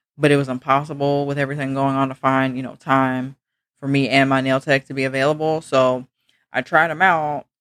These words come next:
and I got so many compliments. People couldn't even tell they were press-ons unless I told them. So after that, I was, like, hooked. Then, you know, with the shutdown and everything,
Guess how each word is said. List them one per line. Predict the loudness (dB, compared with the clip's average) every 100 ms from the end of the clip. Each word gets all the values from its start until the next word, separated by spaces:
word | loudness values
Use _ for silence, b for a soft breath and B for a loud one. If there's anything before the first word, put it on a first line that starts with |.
| -2
and | 2
I | 4
got | 4 2
so | -4 -8
many | -8
compliments. | -4 -2 -2 -4 -6 -6 -10
People | -12 -8 -4
couldn't | -4
even | -4 -4
tell | 2 2
they | 0
were | -4
press-ons | 0 0 2 -4
unless | -4 -10 -6
I | -6
told | 2 2 2
them. | -6 -10 -6
So | 0 0 0 -2
after | -4 -4 0
that, | 2 2
I | -2
was, | -14 -10
like, | -10 -6
hooked. | 2 2 0 -10 _ _ _
Then, | -4 -4 -2
you | -4
know, | -6 -8 -16 -20 _ _ _ _ _ _
with | -8 -8
the |
shutdown | -2 4 4 2 -2 -2 -2 -6 -14 _
and | -2
everything, | -2 -4 -6 -6 -4 -6 -10